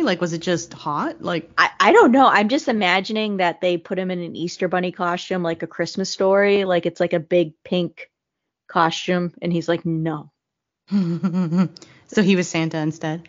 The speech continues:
Speaker 2: He was Santa instead. I mean, it's that type of movie. You could just insert holiday here. <laughs>
Speaker 1: Well, yeah.
Speaker 2: Like, and it would be, but
Speaker 1: But, I mean, Violent Night works because it's Silent Night, right? So I
Speaker 2: Right,
Speaker 1: thought it was
Speaker 2: right.
Speaker 1: a pun.
Speaker 2: It is. It is a, it is a pun, and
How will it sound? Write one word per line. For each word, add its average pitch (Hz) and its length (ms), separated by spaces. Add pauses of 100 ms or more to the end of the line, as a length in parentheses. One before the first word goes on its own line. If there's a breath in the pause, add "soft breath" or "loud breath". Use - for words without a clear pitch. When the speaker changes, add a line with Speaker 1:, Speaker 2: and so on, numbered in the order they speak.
(160)
Speaker 2:
He 226 100
was 220 120
Santa 190 280
instead. 180 300
I 240 80
mean, 254 160
it's - 220
that 285 220
type 269 200
of 208 160
movie. 170 420
You 180 120
could 175 120
just 185 220
insert 175 680
holiday 165 440
here. 160 460
<laughs> - 60 (400)
Speaker 1:
Well, 226 320 (220)
yeah. 302 280
Speaker 2:
Like, - 440 (520 loud breath)
and 220 140
it 202 80
would 208 220
be, 202 160
but 180 380
Speaker 1:
But, 415 100
I 415 40
mean, 415 220
Violent 311 380
Night 247 180
works 247 300
because 220 260
it's 196 140
Silent 247 420
Night, - 340 (200)
right? 208 180
So 508 40
I 554 100
Speaker 2:
Right, 220 140
Speaker 1:
thought 247 80
it - 20
was 233 100
Speaker 2:
right. 359 160
Speaker 1:
a 175 40
pun. 160 400 (340 soft breath)
Speaker 2:
It 440 120
is. 233 220
It 247 140
is 285 140
a, 277 200
it 226 160
is 269 140
a 277 60
pun, 214 480
and 190 460